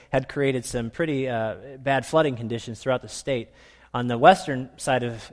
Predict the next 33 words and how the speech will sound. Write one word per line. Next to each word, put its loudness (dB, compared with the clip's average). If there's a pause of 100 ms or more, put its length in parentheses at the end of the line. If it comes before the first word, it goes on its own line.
Minnesota, -2
it's -6
called -6
the -6
Red 0
River. -2 (120)
Uh, -10
it -20
flows -8
north -10
into -12
Canada. -10 (800)
It -2
actually, -2
uh, -2
was -12
considered -4
a -6
five 4
hundred-year -2
flood. -4 (600)
Uh, -6
and -4
in -4 (120)
Minneapolis, 0
Saint -6
Paul, 6
you 4
got -4
the -4
Minnesota -2
and 0
the -4